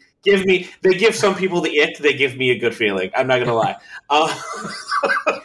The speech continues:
Speaker 1: uh, so
Speaker 2: Well, you know, those slaves probably learned beneficial things to help their
Speaker 1: Oh.
Speaker 2: lives later in life.
Speaker 1: Oh, God.
Speaker 2: <laughs>
Speaker 1: I have gotten the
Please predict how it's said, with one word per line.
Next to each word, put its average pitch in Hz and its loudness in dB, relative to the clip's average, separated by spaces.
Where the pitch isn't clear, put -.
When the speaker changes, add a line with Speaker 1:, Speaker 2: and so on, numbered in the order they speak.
Speaker 1:
uh, 165 8
so - 0
Speaker 2:
Well, 214 8
you 214 8
know, 214 6
those 190 0
slaves 208 0
probably 170 2
learned 151 0
beneficial 147 0
things 135 -2
to 131 -2
help 135 0
their 123 2
Speaker 1:
Oh. 120 2
Speaker 2:
lives 117 2
later 123 0
in 110 -2
life. 123 2
Speaker 1:
Oh, 135 2
God. 123 4
Speaker 2:
<laughs> - -4
Speaker 1:
I 180 8
have 214 4
gotten 202 2
the 196 0